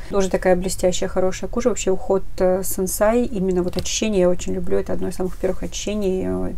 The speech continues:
несколько ступенчатых, которые я попробовала в своей жизни. А вот, э, это такая больше для меня какая-то игрушечка, просто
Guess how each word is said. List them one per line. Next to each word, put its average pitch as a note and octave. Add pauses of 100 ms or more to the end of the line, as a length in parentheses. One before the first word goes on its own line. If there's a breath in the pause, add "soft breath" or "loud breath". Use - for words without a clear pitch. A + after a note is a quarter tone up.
(400 loud breath)
несколько F3+
ступенчатых, F3+
которые -
я -
попробовала A3
в B3
своей B3+
жизни. A#3+ (720 loud breath)
А G#3
вот, G3
э, G#3
это A#3
такая G3
больше F3+
для F3+
меня F#3
какая-то F3+
игрушечка, F#3
просто -